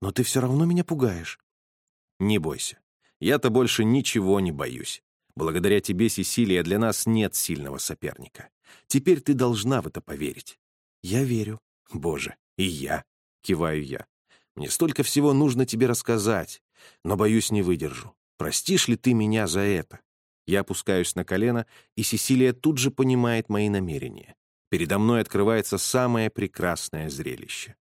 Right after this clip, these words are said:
Запечатлеваю в памяти выражение ее лица и глаза, сияющие любовью. «Я?» Я опускаю голову. «Черт!» Вытираю лицо рукавом рубашки и вижу, что Сесилия тоже распереживалась.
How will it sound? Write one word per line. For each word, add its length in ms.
Запечатлеваю 760
в 140
памяти 400
выражение 600
ее 260
лица 520
и 80
глаза, 480
сияющие 760
любовью. 640
«Я?» 400
Я 140
опускаю 420
голову. 440
«Черт!» 540
Вытираю 440
лицо 280
рукавом 380
рубашки 480
и 80
вижу, 240
что 160
Сесилия 500
тоже 340
распереживалась. 880